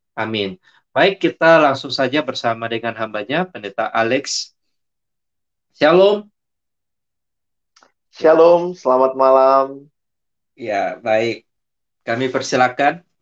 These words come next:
Speaker 2: Ya, malam hari ini kita bersama-sama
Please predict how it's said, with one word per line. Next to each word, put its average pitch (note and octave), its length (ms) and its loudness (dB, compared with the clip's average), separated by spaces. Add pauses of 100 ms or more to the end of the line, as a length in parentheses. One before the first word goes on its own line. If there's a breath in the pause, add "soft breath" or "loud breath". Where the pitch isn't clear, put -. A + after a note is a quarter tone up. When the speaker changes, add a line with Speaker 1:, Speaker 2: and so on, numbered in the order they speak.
(1300)
Speaker 2:
Ya, - 480 2 (840)
malam F3 320 2
hari F#3 220 4
ini G#3 160 -2
kita E3+ 560 4
bersama-sama C#3+ 960 2